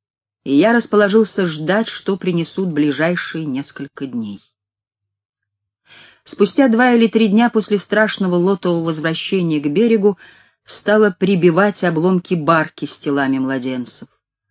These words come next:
Как видно, ее выбросило где-то на скалы, а потом разбило прибоем. Бедные матери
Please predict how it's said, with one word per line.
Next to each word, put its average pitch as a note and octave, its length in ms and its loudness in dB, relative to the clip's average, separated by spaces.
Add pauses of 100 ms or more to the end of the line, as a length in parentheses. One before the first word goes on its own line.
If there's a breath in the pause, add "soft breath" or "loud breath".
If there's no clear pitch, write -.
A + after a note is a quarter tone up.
(480)
Как D3+ 200 -4
видно, A3+ 300 6
ее A3 320 6
выбросило G3+ 580 2
где-то F#3 420 -2
на F3 280 0
скалы, F#3+ 480 0
а B2 60 -6
потом C3+ 320 -6
разбило C3+ 420 -2
прибоем. C#3+ 580 -4 (1040)
Бедные G3+ 420 2
матери G3 640 0